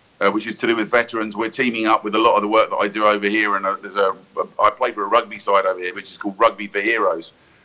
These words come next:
where we get a lot of, um, top-class international rugby players who turn out with veterans, and we play games to raise money for veterans.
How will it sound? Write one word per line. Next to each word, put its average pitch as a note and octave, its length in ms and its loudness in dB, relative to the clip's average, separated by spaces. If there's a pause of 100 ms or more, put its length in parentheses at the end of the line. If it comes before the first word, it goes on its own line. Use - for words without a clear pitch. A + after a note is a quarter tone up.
(120)
where G#2+ 160 4
we A2 120 2
get G#2 140 2
a G2+ 100 4
lot A2+ 200 2
of, G2 200 -2
um, F#2+ 380 2 (380)
top-class B2 500 0
international A2+ 560 -4
rugby A2 260 -2
players F#2 400 -4
who G#2 100 -10
turn G#2 320 -2
out G#2 200 -2
with G#2 100 -8
veterans, G2+ 540 -4
and G2 80 -6
we G#2 100 -2
play G#2+ 280 0
games G2+ 320 0
to G2+ 80 -2
raise F#2+ 240 0
money A2 200 -2
for F#2 100 -14
veterans. E2+ 520 -6